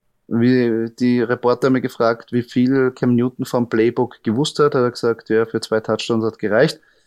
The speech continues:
Speaker 2: Äh, ja, es, es wirkt so. Ich mein, du musst ja, du musst ihm jetzt, also, ja, er, er, er wirkt auch, es wirkt auch auf einmal homogener. Es ist ein, ein Riesenpush
Speaker 1: Ja, ich mein
Speaker 2: für C M C. Und
Speaker 1: Also ich
Speaker 2: ja.
Speaker 1: sag dir, also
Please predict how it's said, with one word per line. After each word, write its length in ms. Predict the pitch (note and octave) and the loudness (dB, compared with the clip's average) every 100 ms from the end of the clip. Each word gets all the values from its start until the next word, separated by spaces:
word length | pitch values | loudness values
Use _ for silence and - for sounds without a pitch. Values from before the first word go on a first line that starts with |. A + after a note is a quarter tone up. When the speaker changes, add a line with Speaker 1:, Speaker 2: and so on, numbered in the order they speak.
| _ _ | _ _
Speaker 2:
Äh, 280 | A2 A2 A2+ G#2+ E2 - _ _ _ - | 0 2 2 0 -4 -10 _ _ _ -2
ja, 240 | G2+ F3+ | 0 2
es, 180 | - - | 2 -2
es 200 | - - | -6 0
wirkt 240 | C#3+ - | 0 0
so. 100 | G#2+ | -2
Ich 120 | F#2 | -2
mein, 180 | A2+ A2 - - | -2 -4 -6 -8
du 100 | A2 | -2
musst 260 | C3 - | 0 0
ja, 180 | C3+ A2 | 0 0
du 280 | - G#2 A2 | -2 -6 -4
musst 240 | C#3+ - | -2 -2
ihm 100 | A#2+ | -2
jetzt, 300 | G2+ - - | -2 -4 -10
also, 300 | - A2 - - _ _ _ _ _ - | -6 -4 -4 -8 _ _ _ _ _ -4
ja, 260 | G2+ G#2+ - _ _ _ _ _ - | -2 -2 -4 _ _ _ _ _ -6
er, 140 | G2 | -2
er, 200 | - A2 | -2 -2
er 160 | G#2+ G#2 | -2 0
wirkt 280 | A#2+ D#3 C#3 | -2 0 -2
auch, 180 | - | -4
es 320 | - - - G#2+ | -8 -12 -8 -4
wirkt 220 | C3+ E3 | -2 -2
auch 80 | C3 | -4
auf 100 | A#2+ | -4
einmal 260 | A2+ A#2+ | -2 -2
homogener. 680 | A2 A2+ - F#2 F#2+ D3+ A#3+ _ _ _ _ _ _ _ G#2 | -4 -4 -4 -4 0 0 -2 _ _ _ _ _ _ _ -8
Es 120 | - | -4
ist 120 | A#2 | -2
ein, 220 | A2 G#2+ _ | -2 -4 _
ein 180 | A2 G#2 | -4 -2
Riesenpush 680 | G2 C3+ D3+ C3+ B2 B2 B2 | 0 2 0 -2 -4 -4 -4
Speaker 1:
Ja, 40 | |
ich 140 | - A2+ | -6 -2
mein 160 | A#2+ | -2
Speaker 2:
für 80 | A#2+ | -2
C 200 | - G#2 | -2 0
M 80 | F#3 | 0
C. 80 | - _ _ _ _ _ _ | -4 _ _ _ _ _ _
Und 300 | A2 A2 A2 | -4 -2 -2
Speaker 1:
Also 180 | A2 A#2+ | -2 -2
ich 100 | B2 | 0
Speaker 2:
ja. 80 | C#3 | 2
Speaker 1:
sag 160 | G3+ C3 | 2 0
dir, 380 | C#3 - - _ | 0 -2 -6 _
also 220 | A#2+ A#2+ | -4 -2